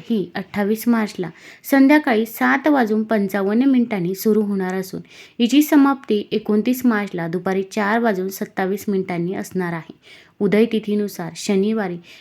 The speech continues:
एकोणतीस मार्चला आपल्याला शनी अमावस्या साजरी करायची आहे. ही तिथी शनिवारी येत असल्याने या दिवसाला शनी अमावस्या म्हटलं जाईल.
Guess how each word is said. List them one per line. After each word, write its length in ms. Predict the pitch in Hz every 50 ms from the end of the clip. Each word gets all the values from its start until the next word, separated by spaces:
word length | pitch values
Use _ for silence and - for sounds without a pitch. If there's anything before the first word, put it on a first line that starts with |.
| - -
एकोणतीस 600 | - 226 220 - 254 254 254 254 285 302 302 - 302
मार्चला 400 | 269 262 247 233 240 208 190 185
आपल्याला 400 | - - - - 214 208 208 214 220
शनी 340 | - - 226 202 214 240 262
अमावस्या 460 | 254 240 220 208 - - 185 185 202
साजरी 400 | - - 226 202 165 165 170 185
करायची 420 | 180 196 190 180 165 165 - 175
आहे. 140 | 170 170 190 - _ - - - - _ -
ही 120 | 254 262 254
तिथी 220 | 262 262 254 262 254
शनिवारी 500 | 262 269 240 233 233 233 233 220 233 233
येत 180 | 226 220 220
असल्याने 460 | 220 214 220 226 208 185 170 170 180 180
या 120 | 190 190 185
दिवसाला 420 | 185 196 190 190 - 196 185 196 202
शनी 320 | - - 202 185 196 226
अमावस्या 460 | 254 262 254 240 214 214 - - 202 208
म्हटलं 340 | 208 202 180 160 170 170
जाईल. 180 | 170 170 165